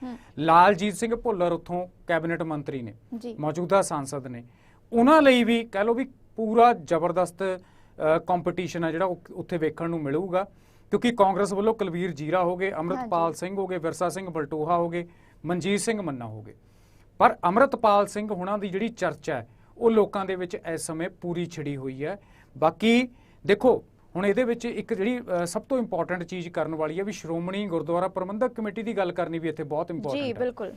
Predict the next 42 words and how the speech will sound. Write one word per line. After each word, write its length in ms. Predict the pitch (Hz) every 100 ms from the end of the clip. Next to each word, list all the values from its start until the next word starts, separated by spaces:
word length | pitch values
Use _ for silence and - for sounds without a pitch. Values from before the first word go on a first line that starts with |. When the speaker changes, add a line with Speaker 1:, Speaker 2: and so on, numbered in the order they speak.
| - -
Speaker 2:
ਉਹਨਾਂ 300 | 202 240 269
ਵੱਲੋਂ 340 | 220 247 220
ਹਮੇਸ਼ਾ 520 | 175 196 262 240 190 170 _ _ _ -
ਜਦੋਂ 260 | 160 190 208
ਵੀ 80 |
ਉਹਨਾਂ 160 | 220 233
ਦਾ 80 | 247
ਪਰਿਵਾਰ 440 | 220 180 165 170
ਜਥੇਦਾਰ 360 | 156 160 165 160
ਸਾਹਿਬ 260 | 156 175
ਨੂੰ 120 | 202 170
ਮਿਲਿਆ, 360 | 143 143 139 - _ _ -
ਤਾਂ 100 | 208
ਉਹਨਾਂ 280 | 214 240 262
ਨੇ 120 | 247
ਇਹ 80 | 240
ਗੱਲ 180 | 233
ਆਖੀ 220 | 190 185 214
ਆ 60 |
ਵੀ 140 | 233 214
ਅਸੀਂ 180 | 196
ਅੰਮ੍ਰਿਤਪਾਲ 500 | 175 185 180 185 165
ਦੇ 100 | 165
ਨਾਲ 300 | 165 147 147
ਆ, 80 | 170
ਜਾਂ 140 | 175 170
ਅੰਮ੍ਰਿਤਪਾਲ 560 | 180 202 180 165 156
ਨੂੰ 160 | 175 170
ਲੈ 160 | 147
ਕੇ 120 | 147 165
ਉਹਨਾਂ 160 | 185
ਨੇ 100 | 196
ਬਿਆਨਬਾਜ਼ੀ 640 | 165 147 143 139 147 143 147
ਆ 60 |
ਜਿਹੜੀ 260 | 131 165 170 -
Speaker 1:
ਹੂੰ। 220 | 269 277 233
Speaker 2:
ਪ੍ਰੈਸ 220 | 165 156
ਕਾਨਫਰੰਸ 440 | - 175 165 165 156
ਤੱਕ 200 | 160 226
ਉਹ 80 |
ਕੀਤੀਆਂ 460 | 233 233 - 180
ਨੇ। 80 | 131